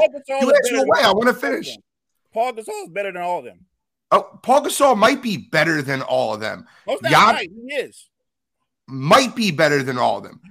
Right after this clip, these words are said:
Speaker 2: Here's the
Speaker 1: He's better than all of
Speaker 2: point.
Speaker 1: them.
Speaker 2: Here's the point. Drew Holiday is one of the best two-way point guards in basketball.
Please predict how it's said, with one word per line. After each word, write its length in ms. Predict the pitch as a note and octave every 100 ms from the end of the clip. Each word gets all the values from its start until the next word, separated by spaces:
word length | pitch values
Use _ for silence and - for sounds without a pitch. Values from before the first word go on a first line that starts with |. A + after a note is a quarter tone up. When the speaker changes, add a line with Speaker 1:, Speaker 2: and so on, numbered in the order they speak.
| _ _
Speaker 2:
Here's 260 | B3 C4
the 80 | A#3
Speaker 1:
He's 80 | -
better 40 | -
than 60 |
all 60 | G#3
of 40 |
Speaker 2:
point. 100 | A3
Speaker 1:
them. 80 | - _ _
Speaker 2:
Here's 280 | - A#3+ A#3+
the 100 | A3
point. 440 | A3 B3 D3 - _ _ _ -
Drew 240 | F3 B3
Holiday 400 | A3+ B3 B3 G#3
is 100 | F3
one 140 | E3+ F3+
of 60 |
the 40 | D#3+
best 300 | F#3 G3 -
two-way 300 | A3 G#3 G3+
point 280 | G3 F#3+
guards 320 | F3+ E3 E3+ -
in 120 | E3
basketball. 760 | D3+ A#2+ A#2+ A#2 G2 G#2 A2+